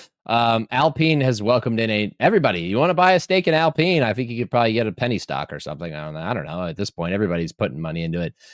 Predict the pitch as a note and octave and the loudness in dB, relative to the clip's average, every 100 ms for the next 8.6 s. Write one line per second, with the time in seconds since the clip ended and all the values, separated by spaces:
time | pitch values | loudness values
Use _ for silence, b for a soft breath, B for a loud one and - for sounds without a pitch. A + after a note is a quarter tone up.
0 | B - B2+ F#3+ G#3 - D#3+ - F#3 F#3 | B -6 0 4 2 2 -4 2 2 2
1 | E3+ D#3 E3+ F3 E3+ E3+ D#3+ C#3 - D#3+ | -2 -6 -4 -2 0 2 2 0 -2 -2
2 | C#3+ B2 A#2+ A#2+ E3+ F#3+ F#3 - E3 - | 2 0 0 -2 -2 -2 -4 -2 -2 -2
3 | G#2+ A2+ - A#2 - - A#2+ A#2+ G2+ G#2 | -4 -4 -4 -10 -8 -4 -2 -2 -2 -6
4 | - C3+ B2+ G#2+ F#2+ F#2+ - B B B | -2 2 4 4 4 2 -2 B B B
5 | C#3 C#3 C3+ C3 B2+ C3+ C3 B2 A2 G#2 | 0 2 2 2 2 2 2 2 0 0
6 | C3 C3 B2 A2 A2+ A#2+ B2 A#2+ G#2+ G2+ | 2 2 0 -2 0 2 0 -2 -6 -10
7 | G#2 A2+ G#2 - A2 G2+ G#2+ G2 G2+ G#2+ | -4 -2 -2 -2 -2 -2 -2 -2 -2 -2
8 | G#2+ G2 G#2+ G2 - | -4 -4 -4 -4 -6